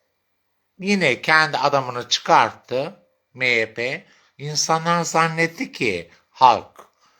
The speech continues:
"Aa, M H P kendi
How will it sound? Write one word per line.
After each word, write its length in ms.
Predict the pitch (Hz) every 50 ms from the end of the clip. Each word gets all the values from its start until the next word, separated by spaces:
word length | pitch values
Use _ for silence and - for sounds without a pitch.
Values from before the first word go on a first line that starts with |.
| _ _ _ _ _ _ _ _ _ _ _ _ _ _ _ _ _
"Aa, 600 | - 151 170 180 185 185 175 165 156 143 131 127 127 - - - _ _ _
M 260 | 139 147 156 160 151
H 260 | 156 160 160 160 160 160
P 360 | 156 156 143 120 101 95 - _ _ _ _ _ _ _ _ _ _ _ _ _ _ _ _ _ _ -
kendi 560 | - 160 151 151 151 151 147 156 160 156